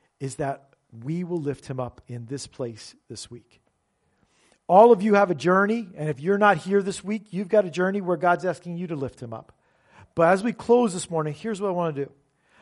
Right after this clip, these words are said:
I wanna ask all those of you who are involved in V B S this week, kind of as, like, a commissioning thing.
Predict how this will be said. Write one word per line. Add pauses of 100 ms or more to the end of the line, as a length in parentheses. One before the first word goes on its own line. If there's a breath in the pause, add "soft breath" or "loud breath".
(140 soft breath)
I
wanna
ask (140)
all
those
of
you
who
are
involved
in
V
B
S
this
week, (380 soft breath)
kind
of
as,
like,
a
commissioning
thing.